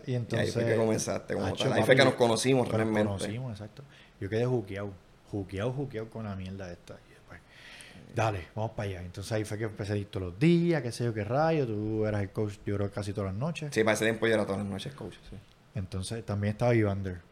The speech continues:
Speaker 1: Evander estaba Tellado.
Speaker 2: Sí,
Speaker 1: Él,
Speaker 2: pero ya
Speaker 1: él,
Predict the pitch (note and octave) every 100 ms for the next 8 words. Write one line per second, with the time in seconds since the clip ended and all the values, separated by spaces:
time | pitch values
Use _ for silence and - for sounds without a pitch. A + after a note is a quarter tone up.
0 | - - - _ - - - - - _
1 | - - - _ _ - - A#2 G#2+ G#2
2 | B2 B2+ - D3 C#3+ C3 A#2+ G#2+ F#2+ F2
3 | E2+ - - G2 A#2 F#2+ - - - -
4 | - - - - - G#2+ G#2